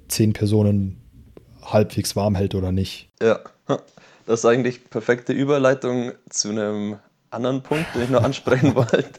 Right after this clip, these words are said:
Speaker 1: Mann, Mann, das, das ist wie gesch-, das läuft schon wieder hier. Das läuft.
Speaker 2: Perfekt, ja. Ähm, es ist ja Winter, also manche
Speaker 1: Ja, ah, echt?
Speaker 2: <laughs> Ja,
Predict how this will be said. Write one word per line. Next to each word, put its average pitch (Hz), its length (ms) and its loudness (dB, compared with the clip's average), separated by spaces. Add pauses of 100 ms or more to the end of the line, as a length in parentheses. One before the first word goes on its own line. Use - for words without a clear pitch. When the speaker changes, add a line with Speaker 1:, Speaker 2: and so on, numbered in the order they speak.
(480)
Speaker 1:
Mann, 110 220 4
Mann, 104 180 2
das, - 240 -2
das - 320 2
ist - 260 -4
wie 143 180 0
gesch-, - 360 2
das - 240 -4
läuft 117 320 6
schon 101 140 0
wieder 95 260 2
hier. 95 280 -2
Das 135 200 -2
läuft. 90 180 0
Speaker 2:
Perfekt, - 520 0
ja. 104 180 0 (560)
Ähm, 117 480 2 (320)
es 127 140 0
ist 139 100 2
ja 120 140 6
Winter, 110 400 0 (240)
also 104 420 0 (720)
manche 117 480 4
Speaker 1:
Ja, 110 120 2
ah, 104 60 -4
echt? 113 340 0 (220)
Speaker 2:
<laughs> 139 220 2
Ja, 127 140 4